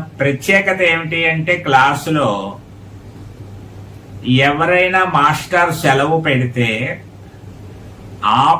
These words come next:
పీరియడ్లో ఈయన పంపించేవారు. డ్రాయింగ్ పీరియడ్లు రోజు అందరికీ ఉండవు కాబట్టి ఈయన కొద్దిగా అవకాశం ఉండేది. అందువల్ల ఉదాహరణకి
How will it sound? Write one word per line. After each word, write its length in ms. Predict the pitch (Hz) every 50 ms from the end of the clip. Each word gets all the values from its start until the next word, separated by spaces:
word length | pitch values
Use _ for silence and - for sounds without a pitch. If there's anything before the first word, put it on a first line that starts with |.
| - -
పీరియడ్లో 840 | 156 156 160 160 170 160 175 160 147 139 131 131 139 - - - - - - - - - - - - - - - - - - - - - - - - - - - 139
ఈయన 240 | 143 147 151 156 147
పంపించేవారు. 880 | 131 139 123 120 120 135 127 123 - - 120 95 90 - - - - - - - - - - - - - - - - - - - - - - - - - - - - - - - - - - - - - - - - - - - 107
డ్రాయింగ్ 460 | 127 123 127 139 156 160 165 160 160
పీరియడ్లు 320 | 165 165 170 165 160 160
రోజు 800 | 160 147 151 151 156 156 160 165 160 170 170 165 165 156 151 143
అందరికీ 500 | 135 127 127 131 143 151 156 151 151 160
ఉండవు 340 | 156 143 139 143 156 156 156
కాబట్టి 580 | 151 143 131 123 135 135 - 190 190 185 160
ఈయన 180 | 160 156 160 160
కొద్దిగా 720 | 156 156 147 139 147 147 156 147 143 135 139 135 143 - - -
అవకాశం 580 | 131 139 139 - 180 180 180 180 - 180 160
ఉండేది. 640 | 143 139 131 120 101 98 95 90 101 127 156 180 - - - - - - - -
అందువల్ల 460 | 131 156 165 170 170 170 175 175 175 170
ఉదాహరణకి 1300 | 160 160 156 156 151 143 143 170 170 170 175 170 165 165 165 160 160 165 165 165 151 151 156 156 156